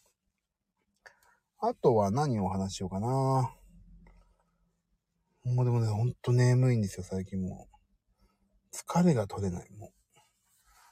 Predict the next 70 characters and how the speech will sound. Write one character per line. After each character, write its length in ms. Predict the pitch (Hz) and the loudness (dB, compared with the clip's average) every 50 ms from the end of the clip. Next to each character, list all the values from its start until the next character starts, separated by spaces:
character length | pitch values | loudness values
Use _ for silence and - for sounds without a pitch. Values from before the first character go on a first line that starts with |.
| _ _ _ _ _ _ _ _ _ _ _ - 170 | _ _ _ _ _ _ _ _ _ _ _ -4 -4
う。 40 | 196 | -2
な 60 | 262 | -2
ん 60 | 208 | -2
か 60 | 143 120 | -2 0
お 20 | |
話 280 | 123 151 170 175 165 - | 0 2 2 2 0 0
し 20 | |
す 60 | - | -2
る 40 | 180 | -2
こ 80 | 170 156 | -2 -2
と 80 | 156 | -6
あ 40 | 147 | -6
っ 20 | |
た 80 | 139 120 | -6 -6
ん 20 | |
だ 60 | 104 101 | -6 -4
け 80 | 98 | -6
ど、 60 | 98 | -6
忘 120 | 98 - - | -8 -8 -10
れ 60 | 139 | -12
し 60 | - | -10
た 100 | - - | -8 -6
な。 80 | 139 135 131 127 120 113 - _ _ _ _ _ _ _ _ _ _ _ _ _ _ _ - - | -4 -4 -2 -2 -4 -4 -6 _ _ _ _ _ _ _ _ _ _ _ _ _ _ _ 8 10
あ、 180 | 214 208 - - - - - - - - - | 12 12 10 8 -4 -18 -18 -18 -20 -18 -16
そ 320 | - - - 262 294 285 240 | -6 2 6 10 12 12 10
う 40 | - | 10
そ 260 | - - 214 202 185 | 12 12 12 12 12
う 20 | |
そ 200 | 165 - - 175 | 12 10 12 12
う。 220 | 165 151 131 120 - - - - - - - - - - - - - - - - - - - - _ _ _ _ _ - | 12 12 12 12 8 2 -10 -18 -20 -18 -10 -10 -10 -10 -10 -14 -16 -18 -20 -20 -20 -20 -20 -20 _ _ _ _ _ 4
ま 80 | 180 | 4
あ、 20 | 170 | 8
ベ 140 | 156 156 156 | 8 8 8
ト 120 | - 233 | 10 10
ナ 60 | 247 | 10
ム 140 | 254 262 254 | 10 8 10
か 80 | 262 254 | 10 10
ら 80 | 254 | 12
帰 140 | 254 269 262 | 12 12 12
っ 20 | |
て 120 | 220 - 170 | 10 6 0
き 60 | - | 6
て、 80 | - 123 | 6 6
ま 220 | 110 110 107 107 | 6 6 2 4
あ、 80 | 107 - | 4 2
お 260 | 90 - - - 120 | 2 0 -4 -6 -6
話 340 | 123 - 165 185 190 185 - | -4 0 2 2 2 0 2
し 20 | |
た 80 | - 190 | -2 0
け 80 | 147 120 | 2 2
ど、 100 | 95 - - - _ _ _ - | 0 0 -4 -18 _ _ _ 6
体 180 | - 285 294 | 8 8 8
重 200 | 277 285 269 254 247 | 10 8 6 12 12
が 240 | 240 233 226 175 | 12 12 12 8
そ 100 | - - | 6 6
ん 80 | 233 247 | 6 8
な 80 | 247 247 | 8 8
に 80 | 226 | 8
増 140 | 170 - 226 | 10 12 12
え 60 | 226 | 12
ま 100 | 220 208 | 12 12
せ 100 | 196 214 | 8 8
ん 80 | 196 143 | 6 6
で 80 | 110 | 4
し 80 | 98 - | 0 -2
た。 140 | - 90 - | -2 -2 0
よ 100 | 147 170 | 2 4
か 120 | - 131 | 4 4
っ 60 | 110 | 2
た。 240 | - - - 101 - | 2 0 -4 -4 -4